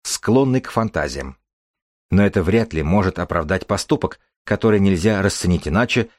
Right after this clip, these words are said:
как один из подлейших ударов ножом в спину за всю историю английской интеллектуальной жизни.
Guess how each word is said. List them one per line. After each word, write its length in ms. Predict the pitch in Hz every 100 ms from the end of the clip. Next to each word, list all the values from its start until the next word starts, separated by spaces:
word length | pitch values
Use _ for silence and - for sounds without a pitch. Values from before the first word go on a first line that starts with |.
| _
как 180 | 151 139
один 220 | 117 113
из 200 | 110 110
подлейших 760 | - 107 87 90 95 - 104 101
ударов 400 | 82 80 85 -
ножом 340 | 95 82 92
в 80 | -
спину 460 | - 143 85 67 - _ _ -
за 160 | 117
всю 240 | - 82 69
историю 400 | - 117 92 87
английской 500 | 78 95 92 - 90
интеллектуальной 680 | 90 87 80 92 76 76 78
жизни. 340 | 78 67 65